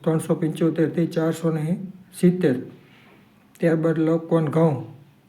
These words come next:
ચારસોથી પાંચસો ને આડત્રીસ, ત્યારબાદ વાત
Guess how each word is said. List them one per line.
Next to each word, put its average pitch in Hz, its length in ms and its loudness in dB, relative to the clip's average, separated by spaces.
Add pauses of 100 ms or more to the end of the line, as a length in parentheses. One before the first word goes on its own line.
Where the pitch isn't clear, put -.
(120)
ચારસોથી 156 580 0
પાંચસો 160 320 -2
ને 160 160 -2
આડત્રીસ, 156 480 -2 (880)
ત્યારબાદ 160 480 2
વાત 165 120 -2